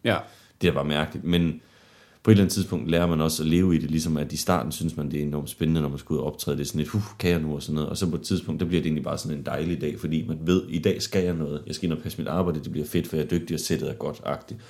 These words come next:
Speaker 1: Mm.
Speaker 2: Og så har man en god fornemmelse med det, og det samme skal man jo bare lære at have med sine open mics, og det at skrive materiale, fordi du ved jo godt, at du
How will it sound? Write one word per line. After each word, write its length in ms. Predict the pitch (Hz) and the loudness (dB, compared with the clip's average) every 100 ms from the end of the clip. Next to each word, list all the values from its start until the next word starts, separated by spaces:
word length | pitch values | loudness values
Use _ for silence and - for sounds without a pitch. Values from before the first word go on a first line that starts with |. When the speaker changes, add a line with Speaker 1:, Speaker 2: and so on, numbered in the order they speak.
| - | -2
Speaker 1:
Mm. 220 | 120 95 82 - | 2 2 0 2
Speaker 2:
Og 80 | |
så 80 | 101 | 8
har 60 | 104 | 8
man 80 | 78 | 8
en 60 | 69 | 6
god 160 | 104 | 4
fornemmelse 360 | - 71 69 73 | 4 -2 -2 -2
med 120 | 69 | 0
det, 100 | 69 - | -2 -4
og 140 | - 85 | 2 4
det 100 | 85 | 8
samme 240 | 85 87 | 8 8
skal 120 | 82 | 4
man 120 | 80 | 4
jo 60 | 71 | 6
bare 180 | 78 78 | 6 8
lære 140 | 85 | 8
at 60 | 82 | 8
have 200 | 98 107 82 - - | 6 6 2 -10 -6
med 300 | 78 85 80 78 - - _ _ - - - | 6 8 8 6 -2 -18 _ _ -20 -18 -4
sine 200 | - 82 | 2 4
open 160 | 92 | 6
mics, 280 | 95 95 98 | 4 4 2
og 120 | - | -2
det 80 | 90 | 2
at 60 | 85 | 2
skrive 260 | - 92 | 4 4
materiale, 380 | 95 76 78 80 | 4 2 2 2
fordi 120 | 80 80 | 2 0
du 80 | 82 | 4
ved 200 | 104 - | 4 4
jo 60 | - | 2
godt, 160 | 76 | 0
at 160 | 73 - | -2 -4
du 180 | 76 | -2